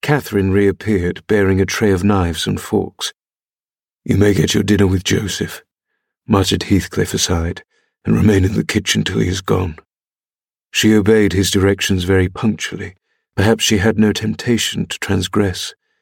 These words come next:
Living among clowns and misanthropists, she probably cannot appreciate a better class of people when she meets them. With Mister Heathcliff grim and saturnine on one hand, and Harriton absolutely dumb on the other,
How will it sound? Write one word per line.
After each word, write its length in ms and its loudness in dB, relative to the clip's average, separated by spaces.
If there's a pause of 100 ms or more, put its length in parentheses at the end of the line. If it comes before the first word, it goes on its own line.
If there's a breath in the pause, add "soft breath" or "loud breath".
(200)
Living 320 2
among 300 4
clowns 540 0
and 140 2
misanthropists, 1000 0 (380)
she 200 -6
probably 440 2
cannot 360 0
appreciate 580 0
a 40 -4
better 240 -2
class 360 -4
of 140 -6
people 460 -6
when 120 -4
she 160 -4
meets 280 -8
them. 240 -18 (880)
With 160 0
Mister 280 2
Heathcliff 560 0
grim 400 2
and 260 0
saturnine 640 0
on 200 2
one 200 2
hand, 420 -2 (200 soft breath)
and 140 0
Harriton 720 0
absolutely 680 0
dumb 420 2
on 200 -2
the 120 2
other, 320 0